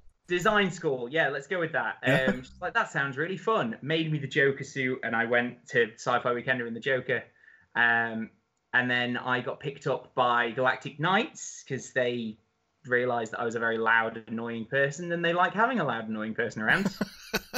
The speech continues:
Speaker 1: Um, yeah, and then the next year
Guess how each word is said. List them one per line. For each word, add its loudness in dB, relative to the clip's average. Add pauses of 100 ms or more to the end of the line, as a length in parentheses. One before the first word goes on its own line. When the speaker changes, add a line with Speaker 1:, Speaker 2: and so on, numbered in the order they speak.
(1300)
Speaker 1:
Um, 2
yeah, 2
and 0
then -2
the -6
next -6
year 2